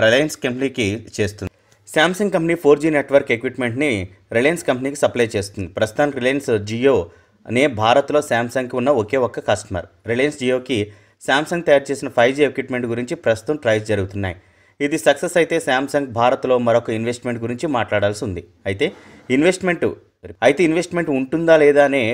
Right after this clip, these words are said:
డెసిషన్ ప్రస్తుతానికి Samsung కంపెనీ ఒళ్ళో ఉంచింది. మరింత మెరుగైన ఫోర్ జీ సేవలు లభించనున్నాయి. ఇందుకోసం రిలయన్స్ Jio Infocomm Limited తెలంగాణ, ఆంధ్రప్రదేశ్ అంతటా ట్వంటీ మెగాహెర్ట్జ్ స్పెక్ట్రమ్‌ను అదనంగా జోడించింది. దీంతో తెలుగు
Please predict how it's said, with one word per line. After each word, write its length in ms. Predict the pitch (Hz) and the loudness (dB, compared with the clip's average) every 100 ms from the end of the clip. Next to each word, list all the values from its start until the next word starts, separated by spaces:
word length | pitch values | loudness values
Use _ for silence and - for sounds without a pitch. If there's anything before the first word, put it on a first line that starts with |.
| 127 | -2
డెసిషన్ 420 | 120 143 135 147 123 | -4 -4 -4 -4 -4
ప్రస్తుతానికి 420 | 110 139 143 139 | -4 -2 -4 -2
Samsung 340 | 117 123 139 127 | -4 -4 -6 -4
కంపెనీ 220 | 120 120 151 113 | -6 -4 -2 0
ఒళ్ళో 180 | 117 110 | 2 0
ఉంచింది. 300 | 98 95 82 _ _ _ _ | -2 -10 -12 _ _ _ _
మరింత 300 | 120 151 170 156 | 0 2 2 2
మెరుగైన 340 | 131 135 147 147 | 2 2 2 2
ఫోర్ 180 | 117 123 | -2 -2
జీ 60 | 127 135 | -2 0
సేవలు 200 | 127 123 | 0 0
లభించనున్నాయి. 560 | 101 117 - 101 90 82 - | -2 -4 -8 -6 -6 -8 -8
ఇందుకోసం 380 | 98 101 110 151 123 | -8 -6 -4 -2 -2
రిలయన్స్ 320 | 113 131 127 | -2 -4 -4
Jio 140 | 117 120 | -4 -4
Infocomm 460 | 113 110 123 127 120 | -4 -4 -4 -2 -2
Limited 260 | 107 107 113 - | -4 -4 -6 -4
తెలంగాణ, 380 | 104 110 110 127 202 - _ _ - | -4 -2 -2 -4 -4 -10 _ _ 0
ఆంధ్రప్రదేశ్ 540 | 120 160 151 151 147 123 | 0 2 0 0 0 -2
అంతటా 280 | 120 - 123 104 - | -2 2 4 4 0
ట్వంటీ 280 | 127 131 131 110 | -2 -2 -2 0
మెగాహెర్ట్జ్ 500 | 117 143 143 135 127 - | 4 4 4 0 -4 -2
స్పెక్ట్రమ్‌ను 560 | 117 - 127 127 135 92 - _ - 110 | -4 -2 -4 -2 -2 -4 -8 _ -4 -2
అదనంగా 280 | 120 135 131 | 0 0 0
జోడించింది. 440 | 107 98 101 92 90 107 | -2 -4 -6 -8 -8 -4
దీంతో 240 | 127 151 165 143 | -4 -2 0 0
తెలుగు 180 | 127 | 0